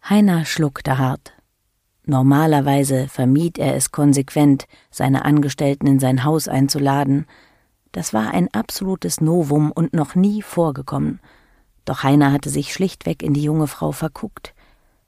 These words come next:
Er mochte diese Art der Unschuld, mochte, wie sie sich gab, und schaute sie aus so gierigen Augen an, dass Laura schluckte.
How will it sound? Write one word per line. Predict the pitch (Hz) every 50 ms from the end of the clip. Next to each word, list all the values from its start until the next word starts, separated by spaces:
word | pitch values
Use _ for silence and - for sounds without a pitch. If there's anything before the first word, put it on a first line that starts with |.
| _ _
Er | - 175 180
mochte | 185 208 233 - - - - - 202
diese | 196 185 170 180 - -
Art | - 185 196 208 - - - -
der | 190 175 - -
Unschuld, | - 202 208 202 - - - 147 - - - - - _ _ _ _ _ _ _ _ _ _ _ _
mochte, | - 147 151 160 - - - - 151 147 143
wie | 147 139
sie | 135 143 139
sich | 131 135 131 - -
gab, | - 165 160 156 147 139 - - - - - - _ _ _ _ _ _
und | - 156 156 -
schaute | - - 208 240 247 - - 202
sie | 170 185 185 156
aus | 165 165 -
so | - 202 214 196
gierigen | 165 165 180 196 202 190 190 165 170 165 175
Augen | - - 165 170 180 175 175 -
an, | - 175 170 170 170 156
dass | 147 143 - -
Laura | 143 139 147 147 143 151 151
schluckte. | 135 - - 156 143 - - - - -